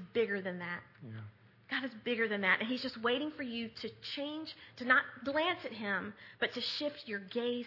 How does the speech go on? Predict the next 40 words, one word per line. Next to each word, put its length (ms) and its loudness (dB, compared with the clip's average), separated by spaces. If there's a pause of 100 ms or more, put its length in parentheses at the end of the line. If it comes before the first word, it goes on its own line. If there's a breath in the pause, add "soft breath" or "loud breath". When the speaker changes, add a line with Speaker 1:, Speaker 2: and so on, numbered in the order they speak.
(120)
Speaker 1:
to 60 -10
Him 300 -8
as 200 -2
your 100 -4
lo-, 160 0 (240)
your 160 -4
loving 340 -6
Father. 360 -4 (340)
Speaker 2:
Yeah, 80 -2 (100)
so 100 2
as 60 4
Speaker 1:
Sorry, 60 -2
Speaker 2:
we 80 6
Speaker 1:
babe. 80 6
Speaker 2:
move 160 6 (100)
towards 380 2
our 80 2
closing, 480 2
I 60 6
just 160 2
Speaker 1:
Yeah. 80 0
Speaker 2:
wanna 200 4
remind 380 4
us 100 -2
of 60 -4
a 40 0
couple 300 0
of 100 -2
things. 400 -4
Number 220 2
one, 560 4 (800)
I'm 260 8
in 120 4
progress. 460 4 (320)
Speaker 1:
Yes. 240 -8 (420)
Speaker 2:
Number 240 2
two, 400 2 (360)
you're 280 4
in 120 4
progress. 420 0